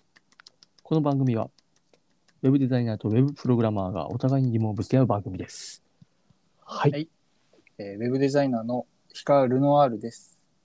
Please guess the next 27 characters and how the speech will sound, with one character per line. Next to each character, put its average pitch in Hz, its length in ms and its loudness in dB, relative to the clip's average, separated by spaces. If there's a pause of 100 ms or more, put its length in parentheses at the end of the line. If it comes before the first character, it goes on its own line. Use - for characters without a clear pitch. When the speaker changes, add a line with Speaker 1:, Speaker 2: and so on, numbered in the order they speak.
Speaker 1:
お 104 160 -6
い。 92 60 -12 (1200)
は - 100 -8
い。 95 80 -8 (400)
ウ - 20 -4
ェ 107 120 0
ブ 104 80 -4
プ - 120 -12
ロ 101 100 -2
グ 104 40 -6
ラ 92 120 -6
マ 87 160 -8
ー - 20 -10
の 107 180 -8 (240)
ピ 123 400 2
ー - 20 -16
チ - 80 -10
ャ 107 60 -2
リ 117 100 4
ン 117 60 2
コ 113 160 -2
で 95 140 0
す。 - 500 -16 (540)
Speaker 2:
う 139 60 0
ん。 120 60 -6 (1400)
Speaker 1:
は 87 100 -6
い。 - 60 -10